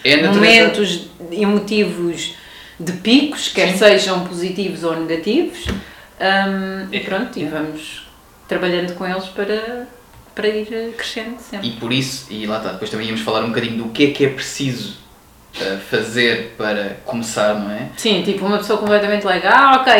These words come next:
Speaker 2: então, mas aí agora, eu quero me iluminar." Eu acho que há duas coisas aqui, que é, há pessoas que eventualmente pensarão, "Ah, não, isso é mesmo só para alguns especiais, eu não sou assim."
Speaker 1: Sim, sim.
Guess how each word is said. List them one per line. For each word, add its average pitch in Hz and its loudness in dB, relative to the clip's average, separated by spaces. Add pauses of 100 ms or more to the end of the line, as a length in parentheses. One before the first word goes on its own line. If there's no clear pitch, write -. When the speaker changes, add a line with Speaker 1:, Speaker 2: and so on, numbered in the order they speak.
Speaker 2:
então, 277 4
mas 294 2
aí 277 2
agora, 220 8
eu 202 2
quero 240 4
me 247 0
iluminar." 220 2 (220)
Eu 196 6
acho 233 8
que 247 4
há 240 8
duas 233 2
coisas 226 2
aqui, 208 -2
que 175 2
é, - 0 (160)
há 175 6
pessoas 208 6
que 202 -2
eventualmente 196 4
pensarão, 180 0
"Ah, 190 8
não, 185 4
isso 175 0
é 170 0
mesmo 180 0
só 180 0
para 180 2
alguns 170 4
especiais, 156 2
eu 147 -6
não 147 -8
sou 147 -6
assim." 147 -6
Speaker 1:
Sim, 135 -2
sim. 127 -4